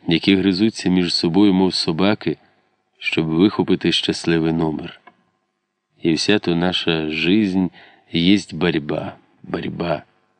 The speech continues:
Коли звести все життя до боротьби,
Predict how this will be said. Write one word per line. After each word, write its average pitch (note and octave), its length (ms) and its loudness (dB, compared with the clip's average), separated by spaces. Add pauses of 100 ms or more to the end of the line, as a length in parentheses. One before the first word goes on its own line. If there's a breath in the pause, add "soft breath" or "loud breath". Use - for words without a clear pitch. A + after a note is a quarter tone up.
(480 loud breath)
Коли G#2+ 240 4
звести G#2+ 420 2
все A2+ 240 2
життя G2+ 480 2
до F#2 120 0
боротьби, F2+ 680 2